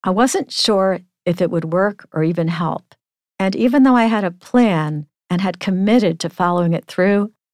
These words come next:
it took me several more days to sit down and put my fingers on my keyboard. I was going to write out the record of wrongs that I had been carrying around in my head and heart.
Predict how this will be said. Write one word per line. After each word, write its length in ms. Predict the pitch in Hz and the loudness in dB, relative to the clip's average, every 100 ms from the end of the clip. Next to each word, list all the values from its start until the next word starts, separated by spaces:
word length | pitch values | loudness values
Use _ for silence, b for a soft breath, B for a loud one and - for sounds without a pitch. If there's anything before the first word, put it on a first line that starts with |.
| _ _ | _ _
it 140 | 202 202 | -8 -6
took 220 | 220 - | -6 -4
me 120 | 208 | -4
several 540 | 196 - 190 196 233 233 | -4 -2 -2 2 2 4
more 300 | 202 196 185 | 2 0 0
days 420 | 175 165 151 156 | 0 0 0 -2
to 140 | - | -8
sit 340 | 151 - 214 - | -6 -4 -6 -2
down 500 | 170 151 151 147 - | -2 0 -2 -6 -8
and 200 | 165 151 | -10 -10
put 160 | - - | -8 -4
my 180 | 190 180 | -4 -4
fingers 560 | 180 170 165 165 160 - | -4 -4 -2 -2 -4 -6
on 220 | 156 151 | -6 -4
my 140 | 151 | -8
keyboard. 680 | - - 175 151 143 147 151 _ _ _ - | -8 -6 -6 -4 -6 -6 -12 _ _ _ -6
I 240 | 196 226 | -2 2
was 220 | 247 240 | 2 2
going 320 | - 196 185 175 | 0 -2 -2 -2
to 140 | 170 160 | -6 -6
write 320 | 180 190 202 - | -2 -2 -2 -2
out 340 | 165 165 - | 0 0 -2
the 120 | 156 | -6
record 460 | 156 165 170 180 165 | -2 -4 -2 -2 -2
of 180 | 151 160 | -4 -2
wrongs 440 | 160 160 160 147 | 0 0 -2 -4
that 160 | 156 - | -6 -2
I 180 | 165 190 | -2 0
had 160 | 180 | -2
been 180 | 180 151 | -4 -6
carrying 520 | - - 185 196 202 | -8 -6 -2 0 0
around 420 | 175 160 165 175 160 | 0 0 2 2 0
in 140 | 151 | -2
my 160 | 143 151 | -2 -2
head 340 | 165 180 180 | -2 -2 -2
and 200 | - 151 | -4 -6
heart. 420 | 156 175 156 - | -2 0 0 -2